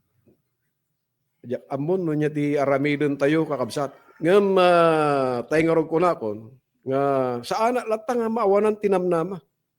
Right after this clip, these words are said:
Tapay. Ta dagitoy gamin, ah, anak tayo.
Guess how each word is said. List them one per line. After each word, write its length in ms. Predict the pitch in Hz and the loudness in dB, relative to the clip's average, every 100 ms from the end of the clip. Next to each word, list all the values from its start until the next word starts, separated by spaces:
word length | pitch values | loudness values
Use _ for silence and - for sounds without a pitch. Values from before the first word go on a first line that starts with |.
| _ _ _ _ | _ _ _ _
Tapay. 480 | - 180 175 107 85 _ _ _ _ _ _ _ _ _ _ _ - | 0 2 2 -2 -8 _ _ _ _ _ _ _ _ _ _ _ 2
Ta 160 | 190 | 6
dagitoy 360 | 208 214 254 262 | 6 6 2 2
gamin, 480 | 220 226 226 208 202 | 4 6 4 4 4
ah, 720 | 185 180 165 160 151 143 139 - | 6 6 4 2 0 -2 -4 -4
anak 560 | 185 180 190 190 - | 0 2 0 -2 -4
tayo. 280 | 190 147 85 | 0 0 -2